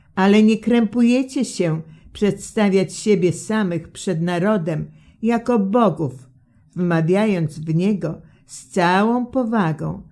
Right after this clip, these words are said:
że ich prośby słucha Bóg przez was, że muszą przejść przez wasze usta. Powiedzcie mi, czy Mojżesz postawił taki warunek?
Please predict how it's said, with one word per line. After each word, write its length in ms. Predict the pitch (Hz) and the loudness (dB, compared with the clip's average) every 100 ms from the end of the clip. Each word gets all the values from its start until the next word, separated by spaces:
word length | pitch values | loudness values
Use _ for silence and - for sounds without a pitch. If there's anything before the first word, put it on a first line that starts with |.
| _ - _ - | _ -20 _ -14
że 240 | 156 190 | -4 -2
ich 260 | - 170 - | 0 -2 -4
prośby 720 | - 170 214 226 165 160 - | -4 0 2 0 -4 -10 -10
słucha 500 | - - 196 196 196 | -14 -4 -4 -2 -2
Bóg 480 | 175 202 220 - - _ _ | -2 0 0 -2 -20 _ _
przez 440 | - 196 226 220 | -8 -2 -2 -4
was, 480 | 165 127 104 - - - _ _ _ _ _ - | -6 -6 -6 -14 -20 -20 _ _ _ _ _ -12
że 240 | 165 190 208 | -4 2 4
muszą 380 | 214 214 202 | 2 0 -2
przejść 720 | - - - 208 196 - - _ _ | -2 -8 -4 0 -2 -4 -20 _ _
przez 260 | - 208 185 | -8 -2 -2
wasze 380 | 185 170 - - | 0 -2 -4 -6
usta. 640 | 214 254 - - 147 - - _ _ _ _ _ _ _ _ _ _ _ _ _ _ _ _ _ _ _ _ - _ | -4 -4 -8 -10 -10 -10 -20 _ _ _ _ _ _ _ _ _ _ _ _ _ _ _ _ _ _ _ _ -20 _
Powiedzcie 840 | 240 190 220 269 - - - 175 156 | 0 2 2 -2 -6 -18 -6 -2 0
mi, 360 | 151 143 156 - - _ _ _ - | 0 -2 -8 -16 -20 _ _ _ -14
czy 200 | - 190 | -4 -2
Mojżesz 640 | 175 180 208 214 262 - | 0 2 0 0 -4 -4
postawił 640 | - 185 - 196 185 180 165 | -6 -8 -6 -4 -2 -2 -2
taki 380 | 185 156 180 | -2 -4 -2
warunek? 840 | 156 160 156 156 160 254 - - | -2 0 0 0 -2 -4 -10 -20